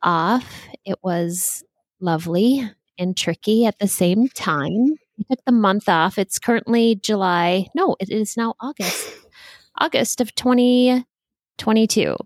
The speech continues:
There we go. I got this figured out. <laughs> And I took a little break with my family and did lots of beaches and parks and have had just a really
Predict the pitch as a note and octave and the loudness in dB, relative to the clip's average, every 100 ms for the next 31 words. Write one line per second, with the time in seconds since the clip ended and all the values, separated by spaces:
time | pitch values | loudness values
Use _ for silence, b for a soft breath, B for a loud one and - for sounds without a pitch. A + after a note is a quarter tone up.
0 | _ _ _ - F3 - - - _ _ | _ _ _ -6 -4 -4 -8 -10 _ _
1 | - G3+ F#3+ - F3+ - - D#3+ D#3+ D#3+ | -12 -10 -10 -10 -10 -10 -12 -12 -10 -10
2 | - G3 - - _ B B B B B | -10 -10 -10 -12 _ B B B B B
3 | B B _ A#3+ C#4 C#4 C#4 C4 B3 A#3 | B B _ 0 2 4 2 2 0 -2
4 | A3 G3+ F#3+ F#3 F3 F3+ F3 - F3+ - | -4 -2 0 0 0 -2 -2 0 -2 -2
5 | E3+ - - B3+ B3+ B3+ B3 B3 B3 A#3+ | -8 -10 -6 0 2 2 2 2 4 4
6 | A#3+ A#3 A#3 - D#3 D3 - - - - | 4 2 0 -2 -4 -6 -6 -10 -6 -6
7 | - E3 E3+ - - E3 - C4 C4+ - | -4 -4 -4 -4 -6 -8 0 2 2 -2
8 | - C4+ C4 B3 A#3 F3 E3 - - A#3 | -2 2 2 0 -2 -4 -4 -8 -2 0
9 | A#3 - - - - - F#3 F3 F3 F3 | 0 -4 -10 -4 -4 0 2 2 2 2
10 | F#3 F#3 F3+ F#3+ G3 G#3 G3 - G3 F3 | 0 0 0 -2 -2 -2 -2 -2 0 0
11 | E3+ G3+ | 0 0